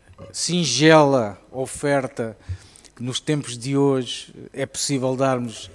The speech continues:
a nós próprios e, de alguma forma, disponibilizar também para todos aqueles que se ligam a nós e que desejam conhecer-nos melhor,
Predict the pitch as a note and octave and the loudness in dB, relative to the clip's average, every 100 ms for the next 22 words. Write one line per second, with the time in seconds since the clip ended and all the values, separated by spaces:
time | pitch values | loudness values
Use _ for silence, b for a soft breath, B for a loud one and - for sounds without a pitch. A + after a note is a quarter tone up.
0 | - D3+ C3+ C3 - - C#3 C#3+ - D3+ | -8 -6 -4 -6 -6 -2 2 0 -2 -8
1 | D3+ - B B B B - C#3 B2+ C3 | -10 -14 B B B B -6 -4 0 -2
2 | B2 B2+ - C3 B2+ B2 - - C3+ C3 | -2 -4 -2 0 0 -2 -6 -8 -4 -4
3 | A#2+ B2 A2+ B2+ A#2+ - B2 B2 B2+ A#2+ | -4 -4 -2 -2 -2 -4 -6 -4 -6 -6
4 | A#2+ - D#3 D#3+ D#3 B2 B2+ A#2+ C3+ C3 | -10 -2 2 4 4 0 -8 -6 -4 -4
5 | A#2 - - _ b b b b b _ | -6 -12 -16 _ b b b b b _
6 | C3 B2 B2 - - C3+ C3+ B2+ B2+ B2+ | -8 -8 -8 -8 -6 -2 -2 -2 -2 0
7 | C3 B2+ A2 A#2+ - A2 G#2+ B2+ B2 A#2+ | 0 0 -2 -8 -12 -14 -8 -4 -4 -6
8 | A2 A#2 - B2 A2+ A2+ A#2 B2+ C#3 | -8 -8 -6 -6 -6 -6 -2 -2 -2